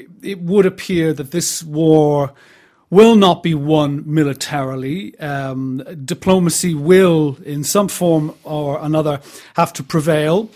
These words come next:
Um, but at what cost, of course, that remains to be seen. Um, but no matter what the outcome, with Putin still in charge, Russian experts that I have spoken to recently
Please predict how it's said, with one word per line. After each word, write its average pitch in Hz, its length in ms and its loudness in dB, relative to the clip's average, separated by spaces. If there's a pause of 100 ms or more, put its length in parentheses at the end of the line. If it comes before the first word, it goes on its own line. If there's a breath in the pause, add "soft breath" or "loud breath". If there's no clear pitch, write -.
(360 loud breath)
Um, 170 540 -6
but 170 160 -2 (180)
at 156 160 -8
what 170 220 0
cost, - 400 0
of 135 80 -10
course, 143 280 -4
that 151 120 -4
remains 139 380 -4
to - 80 -14
be 135 120 -6
seen. 165 400 0 (340 loud breath)
Um, 185 360 -2 (180)
but 214 220 -6
no 208 140 2
matter 254 260 4
what 220 320 2
the 196 220 -4
outcome, 170 800 0
with 143 240 -10
Putin 190 340 -6
still 196 320 0
in 208 80 -2
charge, 147 800 0 (420 soft breath)
Russian 208 460 0
experts 196 500 -4
that 156 120 -4
I 185 200 4
have 226 140 4
spoken 180 480 0
to - 180 -4
recently 135 680 -4